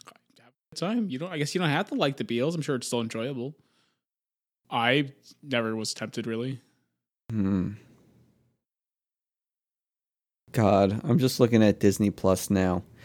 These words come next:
Speaker 2: How did we go so wrong with this?
Speaker 1: What is we?
Speaker 2: I don't know. You watched it, didn't you?
Speaker 1: I did because I had to.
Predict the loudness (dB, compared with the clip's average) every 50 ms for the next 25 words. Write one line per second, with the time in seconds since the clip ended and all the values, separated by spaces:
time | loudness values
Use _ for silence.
0 | -20 -20 0 6 8 10 10 10 8 8 6 8 8 8 8 10 10 10 10 10
1 | 6 10 10 12 12 12 8 8 8 8 10 10 8 8 8 8 10 10 10 8
2 | 6 6 6 8 8 6 4 0 -4 -6 -8 -12 _ -20 _ _ _ _ _ _
3 | _ _ _ _ _ -4 0 2 2 4 2 2 0 -2 -2 0 2 2 2 0
4 | 0 -2 -4 -6 -8 -12 _ _ _ _ _ _ _ _ _ _ _ _ _ _
5 | _ _ _ _ _ _ _ _ _ _ _ _ _ 4 6 6 8 8 10 10
6 | 10 10 10 8 6 8 10 10 10 10 8 6 2 0 0 4 8 8 8 8
7 | 8 6 6 8 8 8 6 4 -2 -14 -20 _ _ 0 2 4 4 4 2 -2
8 | -6 -12 _ _ -2 0 2 4 4 4 2 2 -2 0 0 2 2 0 -2 -6
9 | -8 -12 _ -4 0 0 2 2 2 2 0 0 0 0 2 2 0